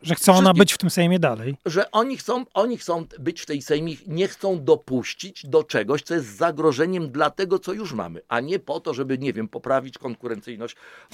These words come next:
Speaker 2: no bo
Speaker 1: A to się wszystko wzięło z mojego pytania, czy ta, o tych naszych odczuciach, jak pan mówił, czy, czy to jest jeszcze s-, sfera ekonomiczna, ale rozumiem, że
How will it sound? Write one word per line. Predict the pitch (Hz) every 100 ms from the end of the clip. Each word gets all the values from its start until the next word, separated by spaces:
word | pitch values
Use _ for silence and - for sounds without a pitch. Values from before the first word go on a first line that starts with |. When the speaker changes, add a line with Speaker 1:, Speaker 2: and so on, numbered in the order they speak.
| 147
Speaker 2:
no | 156
bo | 175 175 _ -
Speaker 1:
A |
to | 156 196
się | - 233
wszystko | 226 - 190
wzięło | 165 214
z | 165
mojego | 165 160
pytania, | 151 151 151 127 147 185 -
czy | - 151 143
ta, | - 151 151
o | 156
tych | 143
naszych | 160 135 143
odczuciach, | 139 - - 294 165
jak | 135 123
pan | - 131
mówił, | 131 120 135 151
czy, | - 147 147
czy | -
to | 151 156
jest | 156 175
jeszcze | - - 156 151
s-, | 143 - - - - 165
sfera | - - 165
ekonomiczna, | 156 165 170 254 - 180
ale | 151
rozumiem, | 156 151 180 180
że | 170